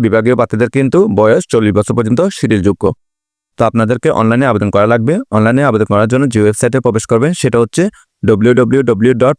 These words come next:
প্রবাসী ডট গভ ডট বিডি। এই ওয়েবসাইটে প্রবেশ করে আপনারা অনলাইনে আবেদন করতে পারবেন। তো অনলাইনে আবেদনের সময় শুরু হবে বিশ পাঁচ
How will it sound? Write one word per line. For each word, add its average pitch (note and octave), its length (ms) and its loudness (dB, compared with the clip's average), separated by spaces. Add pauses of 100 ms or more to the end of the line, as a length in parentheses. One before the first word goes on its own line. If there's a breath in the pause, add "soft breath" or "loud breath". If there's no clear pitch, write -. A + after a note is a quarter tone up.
প্রবাসী G#2 420 0
ডট G2+ 200 2
গভ G2 180 0
ডট G2+ 200 2
বিডি। G#2 220 2 (480)
এই A2 160 2
ওয়েবসাইটে B2 400 0
প্রবেশ A2+ 240 0
করে B2+ 160 2
আপনারা A2+ 260 0
অনলাইনে A2 280 0
আবেদন G#2 240 -2
করতে A2 200 -2
পারবেন। A#2+ 220 0 (480)
তো A#2 40 2 (100)
অনলাইনে B2 300 0
আবেদনের G#2+ 300 -2
সময় B2+ 220 0
শুরু C3+ 180 0
হবে C3+ 180 0 (360 soft breath)
বিশ A#2+ 260 0 (140)
পাঁচ B2 180 0